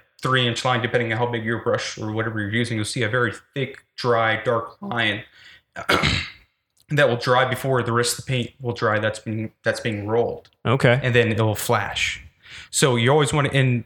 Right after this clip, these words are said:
Speaker 1: painting world, you always wanna keep a wet edge. So I recommend always painting one wall at a time. Don't try and go into a, like, a whole, a whole room and try to cut in everything at first.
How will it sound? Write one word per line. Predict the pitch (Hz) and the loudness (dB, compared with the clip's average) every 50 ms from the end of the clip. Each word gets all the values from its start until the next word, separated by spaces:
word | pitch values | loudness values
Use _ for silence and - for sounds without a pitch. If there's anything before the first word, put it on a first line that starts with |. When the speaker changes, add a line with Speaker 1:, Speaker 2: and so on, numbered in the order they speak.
| _ - | _ 0
Speaker 1:
painting | 156 160 156 - 170 151 | 2 2 2 2 2 2
world, | 151 156 156 135 | 4 2 2 2
you | 127 127 | 2 2
always | 127 147 151 - | 4 2 2 0
wanna | - 143 127 | -2 -2 -2
keep | - - 139 135 - | 0 0 0 0 0
a | 110 110 | 0 0
wet | 107 113 113 117 117 - | 2 4 2 2 4 4
edge. | 104 98 - - - - - - - - _ _ _ _ _ _ _ _ | 2 2 2 0 -4 -6 -8 -8 -8 -12 _ _ _ _ _ _ _ _
So | - - - 131 120 117 117 117 | -2 2 4 4 6 6 4 4
I | 123 131 | 4 4
recommend | 139 131 120 - 131 123 120 117 | 4 2 2 2 2 2 4 4
always | 120 120 120 117 | 4 4 4 2
painting | - - 123 117 113 107 104 107 | 2 0 0 2 0 0 0 0
one | 120 127 123 117 107 | 2 2 2 0 0
wall | 110 113 104 107 107 - | 0 0 0 0 -2 -2
at | 107 104 | 0 0
a | 104 | -2
time. | - - 117 104 98 - - _ - - - - - - | -2 -2 -4 -2 -4 -6 -8 _ -18 -20 -20 -20 -8 -4
Don't | 147 151 151 151 | -2 -2 0 2
try | - 160 143 | 2 4 4
and | 131 | 4
go | 127 135 135 | 4 4 2
into | 127 120 - 139 123 120 | 2 2 2 2 4 2
a, | 120 - - | 2 2 0
like, | 123 117 113 | 0 2 2
a | 113 110 | 2 2
whole, | 117 139 131 123 - - - | 0 0 -2 -4 -4 -6 -6
a | 127 123 | -6 -4
whole | - 143 143 127 117 | -2 -2 -4 -4 -2
room | 113 127 135 135 127 123 | -2 0 0 2 2 0
and | 117 110 | 0 0
try | - - 123 | 0 0 0
to | 113 - | 0 0
cut | - - 139 - | 0 -2 0 0
in | 127 120 113 113 | 0 -2 -2 -2
everything | - 120 120 117 110 - 110 107 | -2 -2 -2 -4 -6 -8 -10 -10
at | 104 - | -10 -8
first. | - - - - - - - - | -8 -8 -8 -8 -10 -10 -12 -12